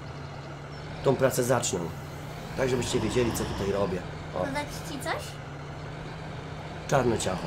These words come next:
Speaker 1: dobra, niech będzie. Jak już tak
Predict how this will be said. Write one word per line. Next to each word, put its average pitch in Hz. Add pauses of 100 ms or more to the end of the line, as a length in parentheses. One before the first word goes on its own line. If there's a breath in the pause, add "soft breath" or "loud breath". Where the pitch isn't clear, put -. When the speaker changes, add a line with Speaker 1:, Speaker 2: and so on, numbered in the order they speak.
Speaker 1:
dobra, 95
niech 98
będzie. 90 (1700)
Jak 92
już 98
tak -